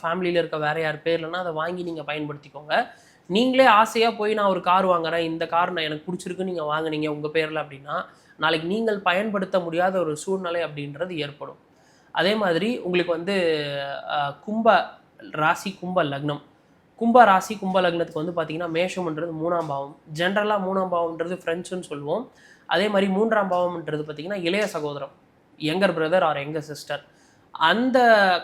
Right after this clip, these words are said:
காரகத்துவம், அந்த, அஹ், விஷயங்கள் வந்து பாத்தீங்கன்னா உங்களுக்கு வந்து ரிட்டர்ன்ஸோ பலனோ தராது.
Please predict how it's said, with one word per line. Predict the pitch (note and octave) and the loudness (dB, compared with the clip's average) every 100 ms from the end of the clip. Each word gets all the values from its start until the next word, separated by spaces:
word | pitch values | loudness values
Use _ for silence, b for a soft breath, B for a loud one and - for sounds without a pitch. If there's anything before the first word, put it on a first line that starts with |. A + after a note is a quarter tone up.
| - | 2
காரகத்துவம், | G3 G#3 A3 G3 G3 G#3 | 6 6 4 0 -4 -4
அந்த, | F#3+ F3 G3+ G3+ F3+ E3 D#3 D3 C#3+ - | -2 -2 2 4 4 4 2 -2 -6 -8
அஹ், | D#3 | -8
விஷயங்கள் | D#3 D#3 G#3 G3+ F3+ | -6 -2 -2 0 0
வந்து | E3 F3+ | 0 -2
பாத்தீங்கன்னா | F3 D#3 D3 D#3 B3 C4+ | -2 -4 -6 -4 -2 -2
உங்களுக்கு | F#3 F#3 F3 | -4 -2 -2
வந்து | F3 A#3 A3+ | -2 -2 -4
ரிட்டர்ன்ஸோ | F3 F#3+ A#3 G#3+ - G#3+ - | -2 -2 -2 -4 -6 -8 -2
பலனோ | F3 F3+ F#3+ F#3+ | 0 0 0 -2
தராது. | F#3+ D3 C#3+ C#3+ | -4 -2 -4 -6